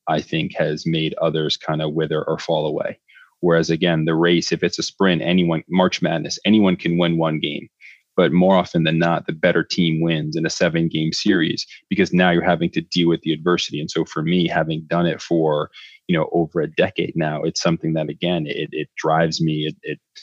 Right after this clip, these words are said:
I thrive on it. But it's just super unique because, to your point,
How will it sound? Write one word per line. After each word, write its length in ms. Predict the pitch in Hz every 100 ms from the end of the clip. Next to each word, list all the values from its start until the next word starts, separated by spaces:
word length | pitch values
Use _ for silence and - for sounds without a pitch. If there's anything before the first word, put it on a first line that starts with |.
| - _ -
I 180 | 85 82
thrive 520 | - - 80 87 90
on 160 | 78 76
it. 120 | -
But 220 | 92 85 -
it's 180 | 87 -
just 200 | 95 -
super 240 | 98 92
unique 420 | 87 82 82 101 -
because, 580 | 85 - 80 78 78 - _ _ -
to 80 | 87
your 220 | 80 92
point, 460 | 104 - 82 76